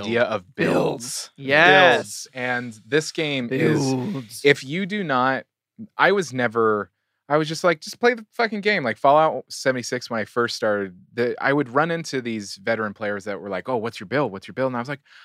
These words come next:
Speaker 1: "I don't fucking know, man. I just wanna play the
Speaker 2: Yeah.
Speaker 1: game." But this game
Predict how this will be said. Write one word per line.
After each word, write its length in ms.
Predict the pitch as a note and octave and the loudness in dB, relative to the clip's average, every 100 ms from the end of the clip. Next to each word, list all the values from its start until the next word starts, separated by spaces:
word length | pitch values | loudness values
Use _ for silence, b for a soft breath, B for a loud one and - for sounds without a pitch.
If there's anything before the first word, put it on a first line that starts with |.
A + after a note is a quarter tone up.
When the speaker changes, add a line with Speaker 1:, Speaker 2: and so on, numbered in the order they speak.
| b | b
Speaker 1:
"I 60 | F4 | -6
don't 100 | E4+ | -2
fucking 300 | F#4 F4+ F4 | 0 0 0
know, 180 | F#4 D4+ | 0 2
man. 240 | G#3 D4 | 2 2
I 80 | C4+ | -2
just 200 | D4+ - | -6 -6
wanna 120 | D4+ | -4
play 160 | C#4 B3+ | -2 -2
the 60 | |
Speaker 2:
Yeah. 200 | C4 E4 | 0 0
Speaker 1:
game." 180 | C4+ D3+ - b b - | 0 -4 -10 b b -6
But 160 | C3+ - | -2 2
this 240 | F#3+ - | 2 0
game 500 | F3+ E3 D3 G2+ | -2 -2 -2 -4